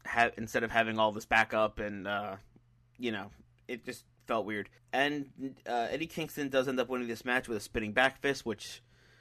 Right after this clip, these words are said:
didn't look very good, but here we are. Uh, the finisher, the finisher is weird. Uh, I wish he had a cooler, a cooler move to end it, but yeah, he used the spinning back fist, won the match. Uh,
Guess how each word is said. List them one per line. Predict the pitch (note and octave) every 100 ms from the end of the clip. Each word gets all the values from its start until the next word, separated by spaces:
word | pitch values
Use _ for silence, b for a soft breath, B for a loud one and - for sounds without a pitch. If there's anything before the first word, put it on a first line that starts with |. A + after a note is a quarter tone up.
| b b - -
didn't | C3 A#2
look | A2+ A2+
very | A2 A#2+ A2+
good, | A#2 B2 A#2+
but | G#2
here | G#2+
we | G2+
are. | G2 G#2+ _ -
Uh, | G#2 G2+
the | F#2+ G#2
finisher, | C#3 B2+ B2 A#2 A2+ -
the | B2 C3+
finisher | E3 C3 B2
is | A2
weird. | G2+ G#2+ A2+ G#2+ - -
Uh, |
I | G#2 G#2 G#2 G2
wish | A2 A2
he | A2
had | A2
a | G#2
cooler, | - - A2 G#2 G2+ G#2 _ _ b b b b -
a |
cooler | - F3
move | D#3+ D#3
to | -
end | A#2+ A#2
it, | A#2
but | G#2+ G#2 - _ _ _ _ _ _
yeah, | A2+ A2 G#2+ -
he | C#3
used | B2+ A#2
the |
spinning | - B2+ A2+
back | A2 G#2+
fist, | - G#2+ -
won | G#2+ G#2+
the |
match. | G#2 G2+ G#2 - -
Uh, | A#2 A#2 A2+